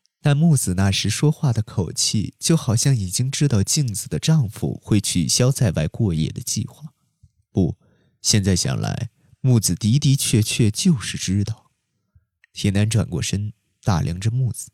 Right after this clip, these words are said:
想说些什么，可木子的嘴唇在铁男开动之前先动了起来。“你下次什么时候见想娶静子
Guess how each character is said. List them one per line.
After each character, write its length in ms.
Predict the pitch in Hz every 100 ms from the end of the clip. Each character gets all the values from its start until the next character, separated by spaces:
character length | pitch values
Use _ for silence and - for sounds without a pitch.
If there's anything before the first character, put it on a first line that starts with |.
| _ _ _ -
想 200 | - 113
说 220 | 107 160
些 160 | 165 139
什 180 | -
么， 60 | - - _ _ _ _
可 140 | - 131
木 240 | 131 135
子 140 | 107 98
的 120 | 104
嘴 240 | 95 95
唇 360 | 90 - 92 104
在 200 | 113 98
铁 240 | - 87
男 240 | 78 80 107
开 260 | - 147
动 200 | 139 107
之 180 | 87 117
前 360 | - - 73 95
先 340 | - 151 151
动 180 | 165 135
了 140 | -
起 200 | 117 -
来。 140 | - - _ _ _ _ _ _ _ _ _ _ -
“你 100 | 120
下 240 | - 151
次 160 | 139 113
什 180 | - 87
么 120 | 117
时 160 | -
候 340 | 120 - 92 90
见 220 | - 104
想 180 | - 123
娶 160 | -
静 260 | - 127 123
子 180 | 110